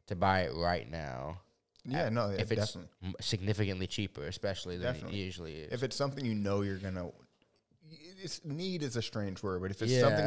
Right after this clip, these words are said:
Speaker 1: <laughs>
Speaker 2: you really, really want and you know
Speaker 1: Yeah.
Speaker 2: you're gonna end up
Speaker 1: And in
Speaker 2: buying
Speaker 1: our
Speaker 2: it.
Speaker 1: world, you need a phone.
Speaker 2: Yeah,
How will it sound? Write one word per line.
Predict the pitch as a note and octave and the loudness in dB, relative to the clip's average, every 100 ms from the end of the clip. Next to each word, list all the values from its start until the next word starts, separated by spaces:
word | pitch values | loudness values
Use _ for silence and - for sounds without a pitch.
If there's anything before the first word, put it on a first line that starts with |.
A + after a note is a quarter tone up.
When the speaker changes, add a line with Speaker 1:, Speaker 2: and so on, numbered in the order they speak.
| C3+ | 8
Speaker 1:
<laughs> | - A2+ | 8 8
Speaker 2:
you | |
really, | A2+ A#2+ A#2 | 6 4 2
really | G#2 G#2+ G#2+ G#2 | 2 2 2 0
want | F#2+ F#2 F#2 | 0 -2 -4
and | G2 F#2+ | -4 -2
you | |
know | G2+ | 2
Speaker 1:
Yeah. | G2+ E2+ | 4 4
Speaker 2:
you're | D#2+ | 2
gonna | G2+ F#2 | -2 -4
end | F#2 F#2 | -4 -2
up | E2 | 0
Speaker 1:
And | G#2 B2+ | 2 6
in | |
Speaker 2:
buying | C#3 | 10
Speaker 1:
our | D3+ | 10
Speaker 2:
it. | |
Speaker 1:
world, | B2+ C#3 C3+ | 12 12 12
you | A2 | 10
need | G2 A2+ | 6 6
a | G#2+ | 6
phone. | - A2+ B2 E2 D2 | 6 6 6 4 0
Speaker 2:
Yeah, | A#2 G2+ | 0 0